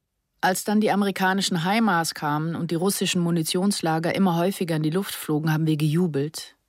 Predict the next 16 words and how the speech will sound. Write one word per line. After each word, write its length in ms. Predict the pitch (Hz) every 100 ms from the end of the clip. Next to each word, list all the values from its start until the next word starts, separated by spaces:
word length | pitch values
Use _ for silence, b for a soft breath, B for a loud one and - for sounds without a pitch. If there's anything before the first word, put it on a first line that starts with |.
| _ -
"So, 300 | 160 196 139
jetzt 420 | 127 185 214 -
kommt 260 | 175 175
die 80 | 160
Gegenoffensive." 920 | 165 180 147 110 - 131 127 151 147 160 _ _ _ _ _ _ _ _ _
Aber 160 | 165 165
gewinnen 320 | 156 165 208
jetzt 280 | 190 - 156
die 60 |
Ukrainer? 600 | 139 - 135 135 190 262 302 _ _ _ _ _ _ _ _ _ _ _ -
Doch 100 | 190
die 120 | 220
ukrainische 580 | 226 - 208 233 226 208
Gegenoffensive 840 | 185 220 214 - - 185 185 185
gelang 400 | 185 180 214 226
nicht 400 | 165 214 - -